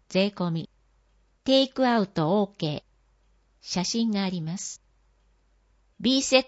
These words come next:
ト、レモンチキン、千二百三十円、税込み。テイクアウトオーケー。写真があります。なお、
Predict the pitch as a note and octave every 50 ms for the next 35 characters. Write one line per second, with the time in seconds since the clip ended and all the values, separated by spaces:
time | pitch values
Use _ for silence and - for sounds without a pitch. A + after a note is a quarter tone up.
0 | - _ _ - D3+ C#3 - _ _ _ _ _ _ _ _ _ _ _ _ _
1 | - F#3 F3+ G3 A3 C4 C4+ C4 C4+ D4 - - - - - F#3+ E3 D#3 - -
2 | - _ _ _ _ _ _ _ _ _ _ _ _ _ _ _ _ - - B3+
3 | C4 C4 C4 C4 C4 C4 C4 B3 B3 A#3+ - - - A#3+ A3+ A#3+ A#3 A3+ G#3+ A3
4 | A3+ G#3 F3+ D#3+ D3+ C#3 C#3 - - - _ _ _ _ _ _ _ _ _ _
5 | - - F3+ F#3+ F#3+ - F#3 F3+ E3+ D#3+ D#3 - _ _ _ _ _ _ _ _
6 | _ _ _ _ _ _ _ _ - B3 C4+ C4+ B3+ - - C4 B3 A#3+ A3+ G3
7 | - - D#3 D3 - - G#3 A3 G#3 F#3+ G3 - - - C#3 - - - _ _
8 | _ _ _ _ _ _ _ _ _ _ _ _ _ _ - - - F3 F#3 -
9 | - A3 G#3+ G3 F#3+ F#3 F3 F3 E3+ D#3+ D3+ D3 F3+ - - - - - _ _
10 | _ _ _ _ _ _ _ _ _ _ _ _ _ _ _ _ _ _ _ _
11 | _ _ - F#3 G#3+ G#3+ G#3+ F3+ - -